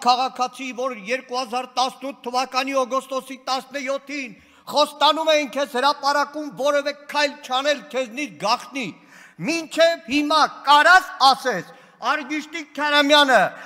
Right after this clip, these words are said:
ա Ծ պետի տեղակ-, պետի պաշտոնից երկու հազար քսան թվականի հոկտեմբերի ութին ինչի՞ ա պաշտոնազրկվել։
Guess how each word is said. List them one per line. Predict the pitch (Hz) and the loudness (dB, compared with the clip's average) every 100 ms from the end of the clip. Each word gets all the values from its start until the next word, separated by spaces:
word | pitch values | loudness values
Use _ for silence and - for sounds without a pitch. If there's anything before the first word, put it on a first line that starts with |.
| - | 0
ա | 233 294 320 320 | 8 10 8 6
Ծ | 330 330 311 | 2 4 2
պետի | 311 330 - 294 | 0 -2 -2 2
տեղակ-, | 294 285 294 277 277 | 4 4 2 0 0
պետի | 302 302 320 302 | 0 -2 -4 -2
պաշտոնից | 277 285 277 302 294 302 247 - - - 185 | 4 4 4 0 0 0 -4 -8 -20 -6 0
երկու | 277 - 294 | 0 2 0
հազար | 311 320 - | 2 -2 -4
քսան | - 285 285 | -2 -2 -4
թվականի | 247 285 285 285 285 311 254 269 | -2 -2 0 -2 0 -2 0 -2
հոկտեմբերի | - 285 294 294 311 339 294 302 | 0 0 2 4 4 2 -4 -10
ութին | 302 339 302 160 - - 254 | -6 -4 -4 -6 -14 -10 -10
ինչի՞ | 233 262 | -2 2
ա | 302 302 302 | 4 4 0
պաշտոնազրկվել։ | 277 - 254 226 170 196 175 170 165 | 0 -4 -4 -4 -4 -8 -6 -4 -4